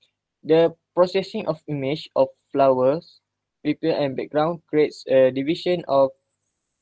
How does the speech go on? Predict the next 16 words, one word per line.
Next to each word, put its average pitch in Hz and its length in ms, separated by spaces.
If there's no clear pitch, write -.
front 160 360
space, - 720
middle 135 320
space, 170 500
and 127 360
back 135 180
space. - 520
The 143 140
use 175 400
of 143 240
various 165 500
lines 147 440
such 131 240
as 143 180
radiation, 143 720
ra-, 160 480